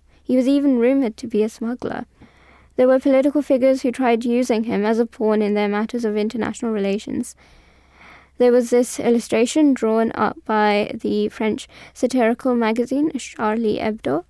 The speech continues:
which published the little boy's image with a question asking, "What would he have grown up to?" Then, shocking as it may sound, answering it by saying he would have become a sexual abuser.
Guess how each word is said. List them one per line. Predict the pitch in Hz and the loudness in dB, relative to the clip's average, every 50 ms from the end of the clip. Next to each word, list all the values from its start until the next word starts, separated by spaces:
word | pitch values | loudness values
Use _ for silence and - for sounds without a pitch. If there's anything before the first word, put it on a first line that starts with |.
| - - - - - - _ | -16 -20 -20 -20 -20 -12 _
which | - 240 - - - - | -2 -2 -2 -2 -4 -2
published | 262 240 233 247 233 254 - - | -2 -2 0 0 -2 -2 -2 -2
the | 233 | 0
little | 226 233 233 233 233 | 0 0 0 -2 -4
boy's | 240 - 214 214 220 233 - - | -4 -2 0 0 0 0 -2 -2
image | - 233 220 226 240 262 - - | -2 0 0 0 -2 -2 -4 -4
with | - 226 220 | -4 -2 -2
a | 233 - 226 | -2 -4 -4
question | 226 233 - - 254 | -6 -4 -4 -4 -4
asking, | 240 226 240 - - 285 277 269 285 - - - - - - - - - - - _ _ _ - | -2 -2 -4 -6 -6 -4 -4 -4 -4 -6 -10 -16 -20 -20 -20 -20 -20 -20 -20 -20 _ _ _ -20
"What | - - 220 254 233 190 254 | -12 -4 0 0 2 4 4
would | 262 254 | 4 4
he | 262 262 | 4 4
have | 240 233 233 | 2 2 2
grown | - 226 220 226 240 | 0 0 2 2 2
up | 262 - 277 - - | 0 -2 -4 -6 -4
to?" | - 190 - 254 - | -4 -4 -4 -2 0
Then, | 254 240 233 262 285 285 | 2 2 4 4 2 2
shocking | - - - 220 220 - 240 240 | 0 -2 -2 -2 -2 0 0 2
as | 233 233 233 | 2 0 0
it | - - | -2 0
may | 214 214 220 | 0 0 0
sound, | - - 233 220 220 254 262 | -2 -2 -2 0 0 0 0
answering | - - 220 233 247 - - 233 233 | 0 0 0 0 -2 -2 -2 -2 0
it | 202 - - _ | -2 -2 -4 _
by | 196 214 | -6 -6
saying | - - 226 220 226 | -4 -2 -2 -2 0
he | 240 240 226 | 0 0 0
would | 226 226 240 | -2 -2 -2
have | 262 240 220 | -2 -4 -4
become | 247 240 - 233 226 233 | -6 -4 -2 -2 -2 -2
a | |
sexual | 247 - 233 - - - - 247 226 - | -2 -4 -6 -8 -8 -6 -4 -2 -2 -2
abuser. | - 220 220 - - - 233 - - - - | -2 -4 -4 -4 -4 -4 -4 -6 -8 -10 -12